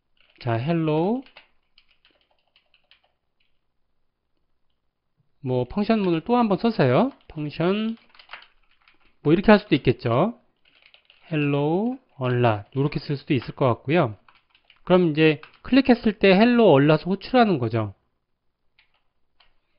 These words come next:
뭐, 같은 얘기가 되겠죠. 그러면 헬로우, 스펠링이 틀렸네요.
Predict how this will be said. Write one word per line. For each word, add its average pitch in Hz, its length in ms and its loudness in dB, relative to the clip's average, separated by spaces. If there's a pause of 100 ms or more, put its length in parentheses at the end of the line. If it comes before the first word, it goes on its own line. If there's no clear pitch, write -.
(1500)
뭐, 143 120 -8
같은 - 340 -4
얘기가 147 280 0
되겠죠. 127 600 0 (1400)
그러면 139 540 -4
헬로우, 175 720 -4 (1600)
스펠링이 170 340 -4
틀렸네요. 170 540 -2